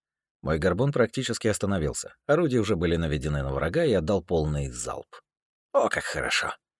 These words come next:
Я видел, как с него посыпались куски брони, часть оборудования тоже слетела.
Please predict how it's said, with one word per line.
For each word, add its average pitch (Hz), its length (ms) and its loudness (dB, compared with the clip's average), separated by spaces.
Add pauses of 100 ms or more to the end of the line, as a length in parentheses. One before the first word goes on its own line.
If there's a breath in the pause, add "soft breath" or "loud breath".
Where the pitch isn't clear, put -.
(560)
Я 82 120 -2
видел, 98 240 0
как 90 200 -2
с - 60 -8
него 92 200 2
посыпались 82 480 -2
куски - 300 -6
брони, 76 520 -2
часть 87 300 -4
оборудования 82 540 0
тоже 80 320 -2
слетела. 71 640 -8